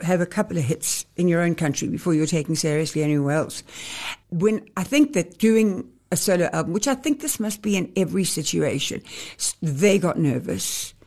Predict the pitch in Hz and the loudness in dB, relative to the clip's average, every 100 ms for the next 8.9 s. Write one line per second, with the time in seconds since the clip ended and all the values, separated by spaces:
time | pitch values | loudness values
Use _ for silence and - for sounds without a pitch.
0 | _ - 180 170 170 170 190 139 170 196 | _ -2 0 2 0 2 2 2 -2 0
1 | 170 180 175 165 160 - 175 160 151 180 | 0 2 2 0 -8 -2 0 2 0 0
2 | 170 165 156 147 143 - 185 160 202 208 | 2 2 2 0 -2 -2 0 2 2 2
3 | 208 196 240 262 233 180 196 131 - - | -2 0 4 6 6 4 0 0 -2 -14
4 | _ - 170 175 208 190 175 160 - 151 | _ -2 0 0 2 2 2 -2 -2 0
5 | 190 165 165 165 160 139 139 - - 185 | 0 2 2 2 4 2 0 -6 -8 -8
6 | - _ _ _ - 165 175 170 156 160 | -10 _ _ _ 0 2 4 2 0 0
7 | 160 156 156 151 135 143 - - 135 - | 2 2 2 0 0 -2 -4 -4 -2 -4
8 | - - - - 165 160 160 139 | -6 -14 -16 -2 2 4 2 0